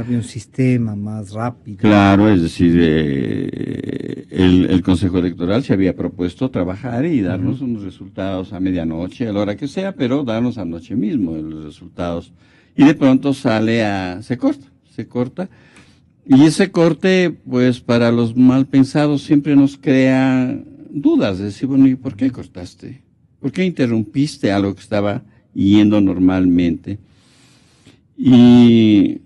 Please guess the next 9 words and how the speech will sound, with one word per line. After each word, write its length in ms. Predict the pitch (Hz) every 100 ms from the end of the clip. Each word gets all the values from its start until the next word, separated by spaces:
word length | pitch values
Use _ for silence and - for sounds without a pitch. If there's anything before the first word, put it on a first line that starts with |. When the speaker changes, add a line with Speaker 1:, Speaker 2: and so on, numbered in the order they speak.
| _ _ _ _ _ _
Speaker 2:
bueno, 200 | 156 240
muy 160 | 165
de 100 | 180
madrugadito, 640 | 139 131 117 113 120 196 147
yo 220 | 135 135
prendí 380 | - 120 117 139
de 120 | 151
nuevo 300 | 131 139 156
la, 480 | 143 113 104 95